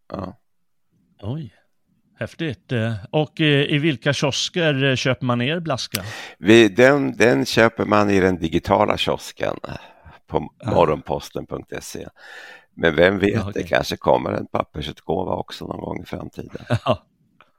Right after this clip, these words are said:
Speaker 2: Ja. Och man köper den inte, utan, eh, den är väl, eh, tillgänglig för alla,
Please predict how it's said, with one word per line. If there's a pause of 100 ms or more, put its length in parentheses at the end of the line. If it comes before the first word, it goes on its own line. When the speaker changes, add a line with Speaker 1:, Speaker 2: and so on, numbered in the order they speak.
(300)
Speaker 2:
Ja. (320)
Och
man
köper
den
inte,
utan,
eh,
den
är
väl,
eh,
tillgänglig
för
alla,